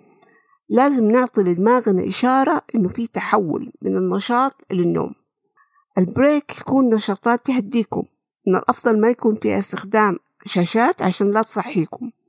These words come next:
ولو هذا اللي يساعدك تعمل ريلاكس، أوكي، بس بلاش أفلام أو ألعاب فيها إثارة، لأنها هتعطلك عن النوم.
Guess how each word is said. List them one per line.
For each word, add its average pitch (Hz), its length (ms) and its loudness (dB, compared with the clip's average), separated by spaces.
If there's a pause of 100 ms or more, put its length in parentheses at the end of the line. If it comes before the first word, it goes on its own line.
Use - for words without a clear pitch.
(400)
ولو 202 180 2
هذا 277 340 0
اللي 240 160 0
يساعدك 277 720 -2 (180)
تعمل 226 380 2
ريلاكس، 254 580 -2 (140)
أوكي، 196 260 -2 (220)
بس 233 260 -2
بلاش 254 500 0
أفلام 277 520 0
أو 185 140 2
ألعاب 226 400 0
فيها 202 240 0
إثارة، - 340 -6 (560)
لأنها 233 420 2
هتعطلك 226 580 -4
عن 160 120 -6
النوم. - 280 -6